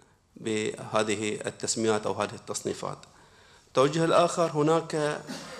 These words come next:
آه، محاولة لتمرير التطبيع تحت مسميات قد سمعتموها، مثل التعايش والتسامح بين الأديان والمحبة وإلى آخره من،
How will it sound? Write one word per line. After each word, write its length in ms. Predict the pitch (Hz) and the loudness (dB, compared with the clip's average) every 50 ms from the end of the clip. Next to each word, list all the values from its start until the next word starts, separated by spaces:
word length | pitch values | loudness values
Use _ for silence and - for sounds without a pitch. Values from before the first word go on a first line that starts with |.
| - - - - - | -16 -16 -10 -6 -2
آه، 260 | 120 120 117 120 107 | 0 0 2 0 2
محاولة 600 | - 135 - - 143 151 160 160 156 147 135 135 | 0 0 2 4 6 6 8 8 6 4 4 2
لتمرير 500 | 127 123 - 139 127 127 131 147 143 131 | 0 -2 -2 0 0 2 4 4 4 4
التطبيع 540 | 127 - - 127 - 123 123 139 143 139 127 - - - | 2 2 0 -2 -2 0 0 2 2 2 2 0 -4 -6
تحت 240 | - 131 - - 131 | -6 -6 -4 -4 -4
مسميات 800 | 123 123 120 - 120 120 120 120 120 127 127 131 131 131 - - - - - - - _ - - - - - - - _ _ _ _ - | -2 0 0 0 0 0 0 2 2 2 2 0 0 -2 -8 -16 -20 -20 -20 -20 -20 _ -20 -20 -20 -20 -20 -20 -20 _ _ _ _ -6
قد 140 | - 117 - | -4 -2 0
سمعتموها، 1000 | - 123 120 120 107 107 - 127 123 127 123 120 127 123 123 123 131 143 - - - - - _ _ - - - - - | 2 2 4 4 2 2 2 2 4 4 4 4 4 4 2 2 0 -4 -10 -16 -20 -20 -20 _ _ -20 -20 -20 -12 -6
مثل 320 | - 123 120 - - 120 117 | -4 -2 -2 -2 -2 -2 -2
التعايش 800 | 110 110 - - - 107 113 117 120 117 110 - - - - - - - | -2 0 2 2 4 6 6 4 4 2 0 -2 -4 -4 -6 -10 -12 -6
والتسامح 960 | - 110 104 107 104 - - - - - 131 123 120 120 120 117 110 - - - 104 | -2 0 0 0 0 -2 -2 0 2 4 6 6 4 4 2 0 0 -2 -6 -6 -2
بين 160 | 113 117 113 | 0 2 2
الأديان 640 | 107 98 73 98 110 117 117 120 120 120 117 117 113 117 - - - - - - - - - - _ _ _ - | 2 2 2 0 2 2 4 4 4 4 2 0 -4 -8 -14 -20 -20 -20 -20 -20 -20 -20 -20 -20 _ _ _ -4
والمحبة 1800 | - 113 110 110 113 110 107 113 - - - - - - - - - - - - 107 117 117 117 110 - 127 120 120 110 123 120 117 117 110 107 | 0 2 4 4 4 4 4 2 0 0 -2 -4 -8 -12 -14 -16 -16 -12 -4 0 2 4 4 4 6 6 4 2 4 2 2 2 2 2 0 0
وإلى 400 | 107 113 92 107 123 127 127 127 | 2 4 4 6 6 6 6 6
آخره 440 | 123 - 127 120 120 120 120 120 | 4 2 0 0 0 0 0 0
من، 380 | 117 117 117 117 117 120 117 - | 0 0 0 0 0 -2 -4 -6